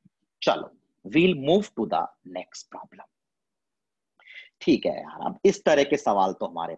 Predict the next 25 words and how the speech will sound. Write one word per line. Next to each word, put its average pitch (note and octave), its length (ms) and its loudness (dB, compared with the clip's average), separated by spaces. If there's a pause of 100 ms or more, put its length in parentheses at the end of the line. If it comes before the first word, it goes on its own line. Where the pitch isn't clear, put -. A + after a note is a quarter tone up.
पास E2 280 -8
काफी E2+ 300 -8
सारे A2+ 340 -4
आ A#2 140 2
गए C3 160 -6
हैं। A3 180 -8 (640)
F C#3 300 0
X A3+ 300 -4
equal D3+ 440 0
to A#3+ 120 -2 (480)
X D#3+ 440 -2
minus A#2 420 -2
one G#2 260 -6
की A#2 60 -4 (100)
पावर F#2+ 200 -2 (180)
four F#3+ 180 4 (260)
into G#2 280 -8 (160)
X - 240 -12 (100)
minus F2 300 -8 (100)
two F#2 140 -8
की - 160 -12
पावर D#2+ 240 0 (160)
n। E2 80 -14 (380)
चलो G#2 220 0
मैं A2 140 -4